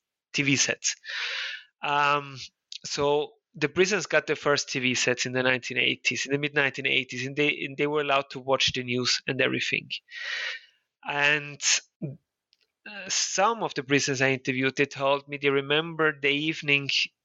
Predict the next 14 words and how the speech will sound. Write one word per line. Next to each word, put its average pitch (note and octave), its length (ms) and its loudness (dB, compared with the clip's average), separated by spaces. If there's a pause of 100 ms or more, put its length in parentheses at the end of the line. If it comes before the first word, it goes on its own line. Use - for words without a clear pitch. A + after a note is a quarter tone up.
(280)
they C#3 100 -2
were C#3 140 0
watching D3 380 2
the C3+ 160 0
news C3 400 0 (380)
and C#3 200 2
they C#3 80 -4
saw C#3 600 0 (580)
all E3 200 2
these D#3 220 -4
people, C3+ 460 0 (680)
um, B2+ 800 0 (280)
in C3 180 0
Berlin, D3 520 0